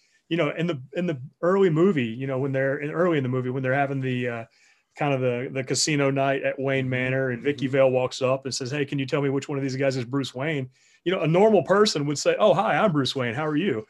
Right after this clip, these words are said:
Speaker 1: You know,
Speaker 2: Mm-hmm.
Speaker 1: especially to a, a person as beautiful <laughs> as, as Kim Basinger.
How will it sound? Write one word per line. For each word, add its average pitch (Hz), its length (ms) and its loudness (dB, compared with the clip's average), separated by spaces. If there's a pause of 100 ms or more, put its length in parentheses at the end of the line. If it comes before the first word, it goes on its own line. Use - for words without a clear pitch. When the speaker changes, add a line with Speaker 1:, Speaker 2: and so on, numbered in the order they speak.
Speaker 1:
You 117 240 -10
know, 151 100 2
Speaker 2:
Mm-hmm. 135 80 2
Speaker 1:
especially 170 480 4
to 139 160 2
a, 127 60 -2 (200)
a 135 40 -2
person 143 360 0
as 117 100 -4
beautiful 135 500 -2
<laughs> - 40 -12
as, - 160 -12 (160)
as 120 100 -10
Kim 135 220 -2
Basinger. 131 480 -2